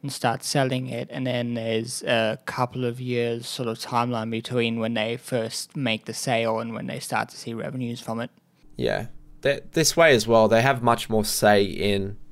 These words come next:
Speaker 2: in what happens with the case itself. Like, they're brought in very early on and they actually sit alongside the directors. Whereas before with traditional litigation financing,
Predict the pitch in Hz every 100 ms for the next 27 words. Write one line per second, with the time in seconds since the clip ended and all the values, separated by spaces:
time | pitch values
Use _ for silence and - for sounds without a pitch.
0 | - - - - - - - - 107 101
1 | 98 - - - 110 101 104 104 101 101
2 | - - 98 98 - - 98 90 - 101
3 | 107 107 113 113 110 107 104 101 107 104
4 | - 107 104 104 117 156 - - - -
5 | - - 107 113 107 107 110 - 117 107
6 | 107 107 - 107 107 104 101 98 - 131
7 | 131 - - - - - - - 120 117
8 | 104 107 - 120 120 110 107 - 107 107
9 | 117 107 101 104 101 101 104 107 - 104
10 | 101 98 - 95 -